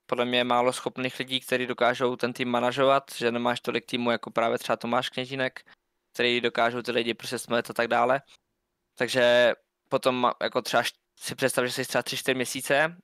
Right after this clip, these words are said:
v týmu, víš, že tam je třeba určitý problém, třeba řekněme určitý hráč dělá něco furt dokola,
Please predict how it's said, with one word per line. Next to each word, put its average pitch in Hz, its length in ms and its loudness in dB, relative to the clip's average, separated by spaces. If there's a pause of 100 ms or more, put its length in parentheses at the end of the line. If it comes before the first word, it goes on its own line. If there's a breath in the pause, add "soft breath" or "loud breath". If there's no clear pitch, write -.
(160)
v - 80 -12
týmu, 135 420 -2 (480)
víš, 123 120 -2
že 127 100 -2
tam 123 160 2
je 123 60 2
třeba 127 240 2
určitý 127 400 0
problém, 135 600 2 (200)
třeba - 180 0
řekněme 117 340 -2
určitý 123 340 -2
hráč 123 260 4
dělá 123 140 4
něco 123 260 -8
furt 127 240 -8
dokola, 131 460 4